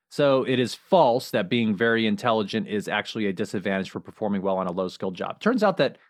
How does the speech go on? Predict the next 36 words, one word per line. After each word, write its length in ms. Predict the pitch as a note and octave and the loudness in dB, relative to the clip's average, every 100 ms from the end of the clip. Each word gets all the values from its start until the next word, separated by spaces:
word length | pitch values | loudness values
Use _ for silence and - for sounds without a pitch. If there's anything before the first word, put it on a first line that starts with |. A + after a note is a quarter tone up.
| _ _ - | _ _ 0
being 200 | G#3 F#3 | 2 4
very 180 | G3 | 4
intelligent, 560 | F#3+ D#3+ E3 F3+ G#3 - | 4 4 2 4 0 0
like, 160 | C3 A2+ | -4 -2
you 60 | |
do 180 | D3 E3 | 0 2
better 480 | D3+ D#3 D3 C#3+ - | 4 4 4 2 0
at 220 | B2 A#2+ _ | -2 -4 _
all 140 | C3 B2 | 0 2
types 240 | C3+ G2+ | 0 -2
of 80 | F2 | -2
jobs, 380 | G2 D2+ - - _ | -2 -2 -10 -20 _
right? 160 | G#2+ A2 - | -4 -4 -6
Now, 340 | D3 G3 E3+ - _ _ _ _ | 0 2 2 -2 _ _ _ _
the 60 | C3 | -6
tricky 320 | - D4 B3+ | 0 0 0
thing 240 | D3+ C#3+ B2+ | 2 2 2
is 160 | A2+ | 2
that, 220 | A2 A2 - _ _ _ _ _ - | 2 0 -2 _ _ _ _ _ 0
uh, 280 | D3+ B2+ G2+ | 2 2 -2
very 280 | B2 F3 G#3 | 2 4 6
intelligent 400 | E3 F#3 F3+ F#3 | 4 2 2 0
people 280 | F#3+ F#3+ D#3 | -2 0 0
doing 180 | D#3 C#3+ | 0 0
a 60 | |
low-skilled 380 | C3 D3 - D3+ | 0 0 0 -2
job, 300 | C#3+ C#3+ D3+ _ - | 2 0 0 _ 0
they 80 | |
might 140 | G3 D4 | 2 2
get 200 | - E2 | 0 -2
bored 480 | F#2 G#2 G#2+ E2+ C#2+ _ _ - | -2 0 0 -2 -8 _ _ -4
after 260 | B2+ - D#3+ | -4 -2 2
a 40 | D3 | 2
<laughs> 0 | |
while, 680 | - D3+ - C#3 C3+ D#3+ - - - | 4 2 4 2 2 -2 -4 -6 0
or, 160 | D3 | 2